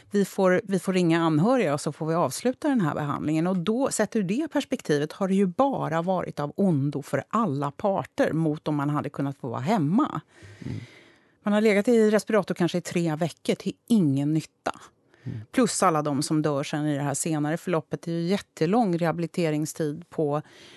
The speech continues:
Speaker 1: de som har legat i respirator för att komma igång sen, och att många får lunginflammationer och allt möjligt annat som sen gör att de stryker med. Så att jag menar att, ja,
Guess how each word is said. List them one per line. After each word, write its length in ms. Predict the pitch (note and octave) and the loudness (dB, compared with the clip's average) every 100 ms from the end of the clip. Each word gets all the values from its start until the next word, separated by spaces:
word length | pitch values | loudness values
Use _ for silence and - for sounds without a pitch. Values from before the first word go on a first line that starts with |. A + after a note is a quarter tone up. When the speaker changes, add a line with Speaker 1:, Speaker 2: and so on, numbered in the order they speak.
| - - | -20 0
Speaker 1:
de 220 | D#3+ D3 | 2 2
som 100 | D#3 | 2
har 100 | D3+ | 2
legat 380 | F#3 E3 F#3+ B3 | 2 0 -2 -2
i 60 | |
respirator 540 | G#3+ - G#3 - - D3+ | -4 -4 -6 -6 -6 -8
för 140 | - | -8
att 80 | - | -8
komma 260 | D#3+ D#3 | -6 -4
igång 300 | D3+ D#3 D3 | -4 -4 -4
sen, 280 | D#3 D#3+ D#3 | -4 -4 -4
och 100 | D#3+ | -6
att 220 | D3+ - - | -10 -12 -8
många 320 | E3+ D#3 - | -4 -4 -6
får 340 | - - D3+ - | -8 -8 -8 -6
lunginflammationer 840 | E3+ D#3 D#3 E3 - - - - | -6 -6 -6 -6 -6 -6 -8 -6
och 60 | - | -6
allt 180 | - | -6
möjligt 260 | F3+ D#3+ - | -6 -6 -6
annat 340 | D#3+ - E3 | -6 -6 -10
som 260 | - D#3+ D3 - _ - | -8 -6 -6 -10 _ -14
sen 300 | - E3+ D3+ | -8 -6 -6
gör 140 | - | -6
att 80 | - | -6
de 100 | D#3 | -8
stryker 340 | - E3 - | -4 -6 -2
med. 220 | G#3 F3 | -2 -4
Så 80 | - | -6
att 60 | F#3+ | -4
jag 100 | G3 | -2
menar 280 | G#3 G3+ F#3 | 0 0 -2
att, 200 | - - - - - - - - _ _ _ - - | -4 -14 -20 -20 -20 -20 -20 -20 _ _ _ -20 -4
ja, 260 | G3+ G3 | 0 0